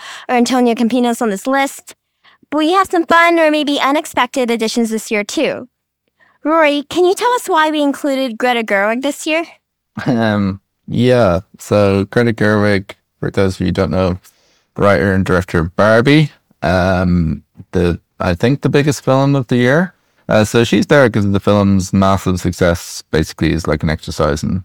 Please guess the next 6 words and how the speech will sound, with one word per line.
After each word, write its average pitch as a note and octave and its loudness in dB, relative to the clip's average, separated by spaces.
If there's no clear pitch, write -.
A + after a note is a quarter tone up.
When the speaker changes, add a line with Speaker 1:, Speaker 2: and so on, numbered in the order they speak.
Speaker 2:
I C#2+ -4
P D#2 -2
and D#2+ -4
brand D#2+ -2
monetization. D#2+ -4
And D#2 -2